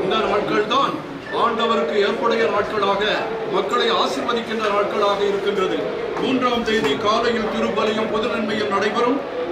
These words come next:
மாலையில் நற்கருணை பவனியானது நடைபெறும். நான்காம் தேதி மாலை ஆராதனையும் நடைபெறும். ஐந்தாம் தேதி காலையில் ஏழு மணிக்கு திருப்பலி நடைபெறும். அது அந்த விழாவின் திருப்பலியாக ஆயரால்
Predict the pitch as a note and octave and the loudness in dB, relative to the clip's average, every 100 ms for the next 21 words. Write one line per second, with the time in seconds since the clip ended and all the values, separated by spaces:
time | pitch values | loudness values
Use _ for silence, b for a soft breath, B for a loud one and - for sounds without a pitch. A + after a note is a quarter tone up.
0 | - B3 B3+ B3 A#3 F3 - - - E3 | -2 0 2 0 0 -2 -4 -10 -8 -2
1 | G#3 A#3 D4 C#4 C4 A#3 A#3 A#3 A#3 A3 | -2 0 0 2 0 2 2 2 2 0
2 | A3+ A3 G#3+ G#3 F#3 D#3+ - - - - | 0 0 0 0 0 -2 -6 -10 -12 -6
3 | F3 B3 B3 A#3 A3+ A3 G#3+ G3 F#3 G#3+ | -2 -2 0 0 2 0 0 0 2 2
4 | A#3 D#3 - - - E3+ A#3+ B3 A#3+ A#3+ | 2 -2 -8 -14 -8 -2 0 0 2 2
5 | A#3+ A#3 G#3 G#3+ G#3 A3 C4 - - - | 2 0 0 0 0 0 -2 -6 -10 -6
6 | - C4 C4 A#3 A3 G#3+ G3 F3+ G3+ A3+ | -2 0 2 2 0 0 0 0 0 2
7 | A3+ G3+ D3 - - D3+ G#3+ G3 - A3 | 0 -2 -2 -4 -4 0 2 2 2 0
8 | G#3 G3+ - F3+ B2+ - - - A3+ C4+ | -2 -4 0 0 0 -6 -8 -6 -4 -2
9 | A#3+ A#3+ G3+ D#3+ F3 G3+ A3 A3+ C4+ - | 0 0 0 0 0 0 0 0 0 -2
10 | - - F3+ G#3 A3 E3+ - - - - | -6 -4 -2 2 2 2 -2 -6 -6 -4
11 | - - G3+ A3 A3 A3+ E3+ D#3+ - A3+ | -4 -2 -2 0 2 2 0 -4 0 0
12 | B3 B3+ C4 B3+ A#3 A3+ A3 G#3 G#3 F#3+ | 2 2 0 -2 -2 -2 0 -2 0 0
13 | F#3+ F#3+ G3 - - G#3 A3+ G#3+ G3+ - | 2 0 -2 -4 -2 0 2 2 2 0